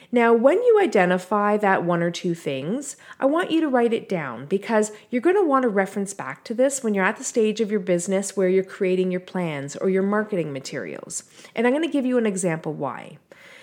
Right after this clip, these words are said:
There are people in my industry who come in, you know, uh, as they're getting their license,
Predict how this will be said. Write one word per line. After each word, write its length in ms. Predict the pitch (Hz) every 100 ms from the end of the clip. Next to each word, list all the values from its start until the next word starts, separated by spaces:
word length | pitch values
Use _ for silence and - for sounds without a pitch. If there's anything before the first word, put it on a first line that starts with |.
| -
There 160 | - 226
are 80 | 220
people 640 | 220 320 320 311 311 311
in 160 | - 226
my 200 | 220 226
industry 760 | 196 160 165 - - 156 240 - - _
who 120 | 262
come 300 | 269 285 277
in, 380 | 214 214 254 269
you 140 | 214
know, 200 | 190 190
uh, 240 | 214 190 180
as 180 | 185 180
they're 100 | 226
getting 280 | 202 190 226
their 100 | 254
license, 640 | 143 147 - 180 202 -